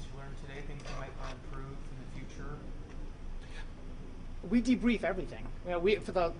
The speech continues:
Speaker 2: for the last forty-five minutes after we announced that we were gonna speak to you folks, we've been discussing how we handle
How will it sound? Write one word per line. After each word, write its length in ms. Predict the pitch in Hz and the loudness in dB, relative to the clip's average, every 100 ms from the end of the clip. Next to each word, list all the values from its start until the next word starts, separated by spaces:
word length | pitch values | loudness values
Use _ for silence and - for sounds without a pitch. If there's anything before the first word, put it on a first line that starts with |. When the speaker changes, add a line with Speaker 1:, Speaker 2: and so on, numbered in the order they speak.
| - | -2
Speaker 2:
for 40 | |
the 40 | 185 | 6
last 240 | 208 214 | 8 10
forty-five 420 | 233 190 214 185 | 8 6 8 6
minutes 280 | 190 180 160 | 6 2 4
after 200 | 175 170 | 2 2
we 120 | 165 | 0
announced 280 | 165 170 165 | 2 2 0
that 100 | 151 | -2
we 100 | 165 | 0
were 80 | 165 | 0
gonna 140 | 160 | 0
speak 260 | 143 175 123 | 0 -2 -2
to 120 | - | -2
you 140 | 160 165 | 0 0
folks, 400 | - 135 127 - - - - | 0 -2 -2 -4 -6 -4 0
we've 220 | 170 170 | 0 0
been 140 | 160 | -2
discussing 580 | 151 - 156 - 151 139 - - - | -2 -2 -2 -2 -2 -2 -4 -4 -2
how 120 | 175 165 | 0 2
we 100 | 143 | 0
handle 260 | 147 147 | 0 -2